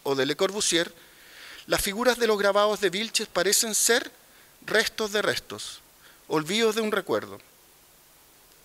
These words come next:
En ellos, sombras blancas mascan y fragilizan el negro. Multitud, un grabado pequeño que está ahí, de mil novecientos sesenta y cuatro, es un ejemplo evidente. Esas sombras blancas,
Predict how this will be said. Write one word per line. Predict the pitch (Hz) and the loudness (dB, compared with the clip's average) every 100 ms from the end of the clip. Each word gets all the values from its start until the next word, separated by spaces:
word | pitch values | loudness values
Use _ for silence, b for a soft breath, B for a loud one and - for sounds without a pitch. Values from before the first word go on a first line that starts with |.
| - - - - - - - - - | -20 -20 -20 -20 -20 -20 -20 -20 -2
En | 190 233 | 2 2
ellos, | 214 190 208 - - B B B B | 2 0 -2 -8 -12 B B B B
sombras | - - 202 226 208 | -6 0 2 2 2
blancas | 185 180 143 - - - | 2 2 0 -2 -2 -2
mascan | 151 202 220 - 262 262 247 | 2 2 2 0 -2 -2 -6
y | |
fragilizan | 175 185 - 160 202 208 | -4 -2 -2 -2 0 0
el | 208 214 | 0 0
negro. | 190 117 - - - - B B - | -2 -2 -8 -16 -20 -20 B B -6
Multitud, | 156 180 - 147 185 226 254 - - | -2 0 -2 -2 -2 -2 -6 -18 -14
un | 151 | -4
grabado | 147 147 156 147 | 2 4 4 4
pequeño | 131 156 170 | -2 -2 -4
que | 147 | -6
está | - 147 | -2 -2
ahí, | 151 185 | -2 -4
de | 156 | -2
mil | 160 196 | 0 2
novecientos | 202 185 208 196 | 4 4 2 2
sesenta | - - 185 185 | 2 2 2 0
y | |
cuatro, | 180 190 196 220 254 B B B B | 4 4 4 2 -6 B B B B
es | 226 - | 0 2
un | 262 | 2
ejemplo | 247 254 233 240 | 2 2 2 2
evidente. | 214 185 156 101 - 101 - - - - B B B B B - | 4 4 2 0 -6 -14 -16 -20 -20 -20 B B B B B 0
Esas | 202 240 | 2 2
sombras | - 240 226 180 160 | 4 2 2 0 2
blancas, | 147 190 208 220 254 - | 4 4 2 -2 -4 -4